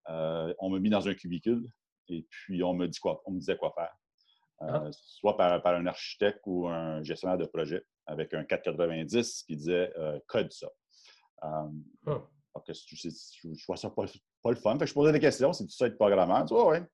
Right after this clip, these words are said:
Speaker 1: ouais, ouais, code ça, puis t'as rien, rien d'autre à faire. »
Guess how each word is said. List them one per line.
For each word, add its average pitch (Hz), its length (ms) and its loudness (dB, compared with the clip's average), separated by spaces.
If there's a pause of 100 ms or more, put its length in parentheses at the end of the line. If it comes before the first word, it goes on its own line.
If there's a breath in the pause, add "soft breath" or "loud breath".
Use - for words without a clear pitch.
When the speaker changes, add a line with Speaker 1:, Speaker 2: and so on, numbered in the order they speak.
Speaker 1:
ouais, 139 100 -2
ouais, 143 240 0 (220)
code 147 180 4
ça, 135 200 4
puis 135 120 -10
t'as 104 80 4
rien, 101 460 0
rien 101 140 2
d'autre 101 180 2
à - 20 2
faire. » 87 140 2